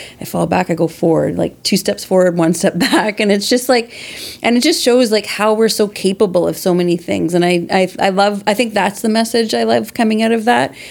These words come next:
is, like, I learned that early in my career, and then just to see that in fruition through people's narratives. And, um, because we're, s-, I don't know, we're always, people have, like, this competitive mindset, and we're actually way more similar than we are different.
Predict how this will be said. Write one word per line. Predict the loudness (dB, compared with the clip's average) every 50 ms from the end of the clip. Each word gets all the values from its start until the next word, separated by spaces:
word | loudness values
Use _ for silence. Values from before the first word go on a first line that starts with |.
| -20 -16 -6 -2
is, | 0 2
like, | 2 2 2
I | 2
learned | 2 4 2 2 4
that | 2 2
early | 4 4 4 4 4 2
in | 2 2
my | 0 0
career, | -2 -6 -6 -2 0 0 2
and | 2 2
then | 2 0 0
just | 0 -2 -2
to | -2 -4
see | -2 -2 -2 0
that | 0 0 -2
in | -2 -6
fruition | -4 0 2 2 2 2 0 -2 -2 -2
through | -2 -4 -8 -6
people's | -6 -6 -4 -2 -2 -2 0 0 2
narratives. | 2 2 2 2 0 2 2 0 0 -2 -4 -8 -10 -14 -16 -16 _ _ _ _ _ -20 -20 -20 -20 -20 -20 -20 -8 -2 0
And, | 2 2 4 4 4 4 4 2 2 0 0
um, | 0 2 2 2 2 0 0 0 -2 -4 -6 -8 -14 _ _ _ -20 _ _ _ _ _ _ _ -10 -4
because | -4 -2 0 0 0 -2 0
we're, | -2 -2
s-, | -2 -2 -4 -10 -14 -14 -8
I | -6 -2
don't | 0 4 4
know, | 4 4
we're | 4 2 2 4
always, | 4 4 2 0 0 -4 -10 -12 -14 -14 -10
people | -8 -8 -2 -2 -2
have, | -2 -2 -4 -4
like, | -4 -4
this | -4 -6 -6
competitive | -4 -6 -6 -4 -4 -2 -2 0 0 0 -2
mindset, | 0 0 0 0 0 0 -2 -4 -8 -6
and | -4 -2
we're | -2
actually | -2 -2 -4 -4 -4 -2
way | -2 0 0 0 0
more | 0 -2 -2
similar | -4 -6 -6 -6 -4 -4 -6 -6
than | -6 -4 -4
we | -4 -4
are | -4 -6
different. | -4 -6 -6 -6 -6 -10 -10 -10 -12